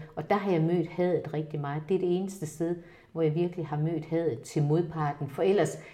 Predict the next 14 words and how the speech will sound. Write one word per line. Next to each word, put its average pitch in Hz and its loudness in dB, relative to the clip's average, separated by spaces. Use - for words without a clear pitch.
har 175 0
jeg 175 6
været 175 4
i 156 2
rigtig 175 0
mange 165 0
krigssituationer, 165 -2
hvor 147 0
når 147 2
man 139 -2
snakker 165 -2
med 156 2
almindelige 143 -2
mennesker, 147 -6